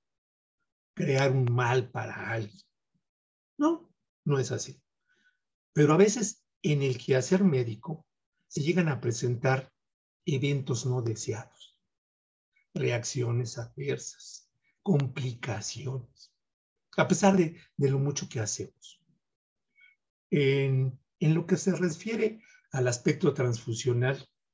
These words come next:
hay a-, aspectos, situaciones, hechos que vale la pena que comentemos. Me pareció muy acertado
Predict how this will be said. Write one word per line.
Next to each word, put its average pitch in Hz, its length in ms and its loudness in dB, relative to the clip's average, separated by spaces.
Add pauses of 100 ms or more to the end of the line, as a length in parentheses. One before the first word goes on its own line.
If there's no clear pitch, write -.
(440)
hay 190 200 4
a-, 185 240 2 (640)
aspectos, - 1080 -2
situaciones, 131 1200 0 (220)
hechos 135 640 -2 (260)
que 120 480 0
vale 135 440 0
la 120 240 -2
pena 120 320 0
que 117 120 -8
comentemos. - 880 -12 (1080)
Me 160 140 6
pareció 180 420 4
muy 208 240 6
acertado 143 760 2